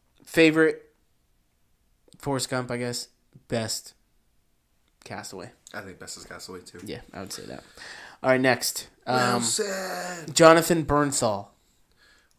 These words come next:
Speaker 2: Ooh,
Speaker 1: He's one of my favorite
Speaker 2: sweet.
Speaker 1: actors. Might not be, people might not know him from things, but, um, he's not really, besides The
Speaker 2: We got,
Speaker 1: Punisher.
Speaker 2: yeah, we gotta pick him,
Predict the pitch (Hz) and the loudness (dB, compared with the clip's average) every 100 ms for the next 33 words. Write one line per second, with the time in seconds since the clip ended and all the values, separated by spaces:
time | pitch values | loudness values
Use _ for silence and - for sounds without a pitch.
0 | 87 82 - - - 139 131 113 101 - | -20 -20 -20 -20 -10 -6 -4 -4 -4 -4
1 | 107 98 101 98 - 104 101 - - 160 | -6 -6 -6 -6 -6 -8 -8 -12 -2 2
2 | 156 135 131 120 131 123 113 104 98 95 | 6 6 4 -2 -2 -2 -4 -6 -8 -8
3 | 101 104 104 101 - 95 98 101 92 92 | -10 -10 -12 -14 -14 -14 -14 -14 -14 -14
4 | - 85 85 _ - _ _ _ _ _ | -14 -16 -16 _ -20 _ _ _ _ _
5 | _ _ _ - - - - _ _ - | _ _ _ -20 -18 -18 -20 _ _ -2
6 | 208 202 339 381 170 165 147 123 - _ | 2 4 4 4 2 4 2 0 -8 _
7 | _ _ _ _ _ _ _ 147 - 165 | _ _ _ _ _ _ _ -4 0 0
8 | 220 190 147 - - - 120 117 117 185 | 0 -4 -6 -8 -8 -10 -4 -2 0 0
9 | 196 208 107 95 101 101 113 98 95 92 | -2 -4 -8 -6 -6 -6 -8 -10 -14 -16
10 | 85 | -20